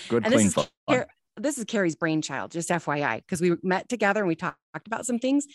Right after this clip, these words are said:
Speaker 2: and then he came up with this idea, and I'm like, "I love it." So
Speaker 1: <laughs>
Speaker 2: thanks for thinking of it, Carrie. This, this is fun.
Speaker 1: That should be good.
Speaker 2: Yeah, well,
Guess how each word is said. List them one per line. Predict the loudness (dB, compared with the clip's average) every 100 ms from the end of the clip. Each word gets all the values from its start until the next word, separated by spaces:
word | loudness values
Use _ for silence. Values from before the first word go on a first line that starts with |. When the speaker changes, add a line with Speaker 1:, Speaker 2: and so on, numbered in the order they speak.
| -8
Speaker 2:
and | 0
then | 0
he |
came | 2 0
up | 0
with | -4
this | -4 -4
idea, | -4 -4
and | -6
I'm | -8
like, | -10 -14 _ _ -18
"I | -16
love | -12 -6 -4
it." | -4 -6 -14 _ _ _ _
So | -4 -4 -2 -6 -8
Speaker 1:
<laughs> | _ -4
Speaker 2:
thanks | -4 -2
for |
thinking | -4 -4 -4
of | -6
it, | -10
Carrie. | -12 -10 -8
This, | -10 -14 _ _
this | -10
is | -10
fun. | -8 -6 -6 -8 _ -2
Speaker 1:
That | 0
should | 2 2
be | 2
good. | 0 -6 -10 _ _ _ _ _ -6
Speaker 2:
Yeah, | 0 2 2
well, | 0 -2